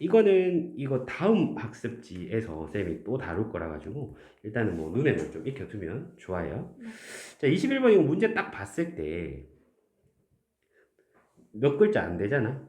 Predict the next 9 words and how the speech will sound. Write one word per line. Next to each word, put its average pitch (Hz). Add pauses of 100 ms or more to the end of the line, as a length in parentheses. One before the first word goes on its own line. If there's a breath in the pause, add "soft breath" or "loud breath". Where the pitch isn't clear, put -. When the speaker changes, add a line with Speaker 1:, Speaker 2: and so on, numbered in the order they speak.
(100)
Speaker 2:
네. -
Speaker 1:
바로 214
눈에 240
띄는 175
조건들 113
뭐 78
어떤 104
거 69
있어? -